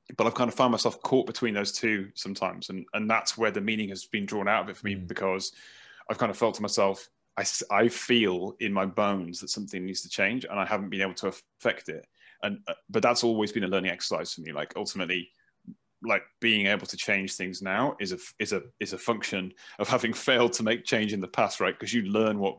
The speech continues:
Speaker 1: what works and what doesn't work. So, uh, b-, like, sometimes I feel those things very strongly. Like, again, the, the need for change can be, can be really, you can get really passionate about it, right? And you can also start to evangelize for a future state that you want to achieve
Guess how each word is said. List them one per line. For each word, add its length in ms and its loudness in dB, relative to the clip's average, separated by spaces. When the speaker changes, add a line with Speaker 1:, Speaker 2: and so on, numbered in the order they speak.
Speaker 1:
what 220 0
works 260 2
and 220 -8
what 160 -4
doesn't 240 -2
work. 280 -8
So, 220 4
uh, 60 -16
b-, 80 -14
like, 180 2
sometimes 380 4
I 80 2
feel 260 4
those 180 2
things 280 -4
very 260 4
strongly. 540 -4
Like, 240 -2
again, 320 0
the, 180 -8
the 120 0
need 320 2
for 80 -10
change 180 -2
can 100 -8
be, 180 -6
can 120 -6
be 160 -4
really, 680 -6
you 60 -4
can 40 0
get 180 0
really 120 -6
passionate 440 0
about 340 -2
it, 100 -8
right? 240 0
And 140 -2
you 80 0
can 180 -2
also 240 -2
start 200 0
to 80 0
evangelize 500 0
for 80 -6
a 60 -4
future 280 -8
state 480 -4
that 120 -8
you 100 -6
want 220 -2
to 120 -10
achieve 460 -10